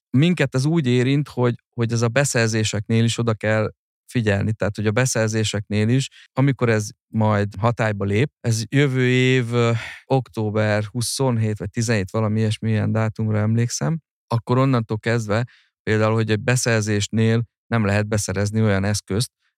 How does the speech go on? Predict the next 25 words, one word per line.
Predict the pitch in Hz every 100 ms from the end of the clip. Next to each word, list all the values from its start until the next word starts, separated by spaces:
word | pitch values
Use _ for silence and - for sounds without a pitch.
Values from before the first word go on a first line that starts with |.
| _
ami | 110 113 110
nem | 104 101
felel | - 101 101
meg | 101 101
ezeknek | 98 98 - 104
a, | 104 104 - _ _
a | _ 98 98
követelményeknek, | - 95 95 90 90 92 92 98 104 - _ _
azoknak | 123 117 117 113
a |
szervezeteknek, | 107 117 104 101 101 98 - 123 -
akik | 117 98
érintettek | - 107 98 98 110 - 110
a |
nisz | 101 101
kettőbe. | - 110 - 135 156 - - - - _
És | - 117
mi | 143 147 131 -
azért | - 135 139 127
vagyunk | - 127 123 113
egy | 110
kedvező | - 120 120 113 110 107
helyzetben, | 110 113 120 123 120 117
mert | 113 107 -
a, | 104